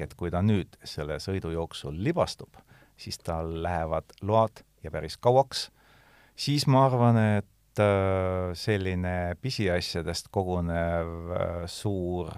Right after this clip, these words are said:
hirmutunne tegelikult distsiplineerib päris hästi, aga distsipliini meil ju liikluses tegelikult viisakuse kõrval kõige rohkem vaja ongi.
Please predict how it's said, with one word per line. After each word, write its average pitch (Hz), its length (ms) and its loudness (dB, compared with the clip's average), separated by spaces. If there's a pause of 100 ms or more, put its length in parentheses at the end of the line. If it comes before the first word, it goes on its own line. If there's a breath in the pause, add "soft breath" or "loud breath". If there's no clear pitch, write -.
(680 soft breath)
hirmutunne 92 720 -2
tegelikult 90 580 -2
distsiplineerib 80 720 -6
päris 76 280 -6
hästi, - 320 -10
aga 104 240 -6 (440)
distsipliini 110 600 -2
meil 107 220 2
ju 110 40 2
liikluses 98 520 -4
tegelikult 95 680 -2
viisakuse 85 420 -8
kõrval 101 400 -4
kõige 101 160 -6
rohkem 101 320 -2
vaja 113 160 4
ongi. 98 240 -2